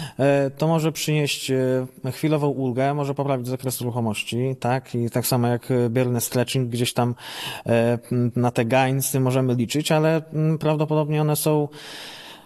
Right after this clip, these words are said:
em, jeszcze, mm, w, tak w długotrwałych efektach, y, mniejsze. No, mm, tak jakby to jest mniej, y, tak naprawdę wartościowa interwencja.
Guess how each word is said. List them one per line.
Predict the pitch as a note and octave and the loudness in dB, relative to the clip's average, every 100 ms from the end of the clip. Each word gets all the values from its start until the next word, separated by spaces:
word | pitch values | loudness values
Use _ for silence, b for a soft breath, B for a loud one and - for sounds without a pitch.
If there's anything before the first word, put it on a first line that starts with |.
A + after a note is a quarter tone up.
| B _ - | B _ 0
em, | B2+ B2+ B2+ B2+ B2+ C3 B B B B B _ - - - | 2 4 4 2 0 -2 B B B B B _ -20 -18 -2
jeszcze, | B2 C#3+ D#3+ - - D3+ C#3+ C#3+ C3+ | 2 4 2 0 2 4 2 0 -6
mm, | B2+ B2+ B2+ | -2 0 -2
w, | A#2+ - A#2 | -4 -8 -4
tak | - B2 | -2 -2
w | B2 | 0
długotrwałych | C3 D3 C#3+ C#3 E3+ F3+ D3 | 0 2 0 2 2 2 2
efektach, | C3 C#3+ C3 - D3 D#3+ - - - C3 C3+ C3+ C3+ - | 0 0 -2 0 0 0 -4 -14 -6 -2 0 0 -2 -4
y, | C#3+ | 0
mniejsze. | D#3 D#3+ E3 D#3+ E3 E3+ E3 C#3+ - A2+ | 2 4 4 4 4 4 2 0 -2 -2
No, | A2 A#2 C#3 C#3 | 0 0 0 -2
mm, | C3 C3+ C3+ | -6 -6 -4
tak | - | -2
jakby | C#3 C#3 D3 | 0 2 2
to | D3 D3+ | 2 2
jest | D3+ - | 0 0
mniej, | D3+ D3+ D#3 D#3+ E3 D#3 | 2 2 2 2 2 0
y, | E3 - B2 B2 B2 B2 B2 B2 - C3+ | -4 -6 -4 0 0 2 0 -2 -6 -4
tak | C3 | -2
naprawdę | C3+ C3+ C3+ C3 | 0 0 2 0
wartościowa | C3 C3 B2+ - C3 B2+ | 0 -2 -2 -2 0 0
interwencja. | B2+ B2+ B2 A2+ - C3+ | 0 0 0 0 0 -2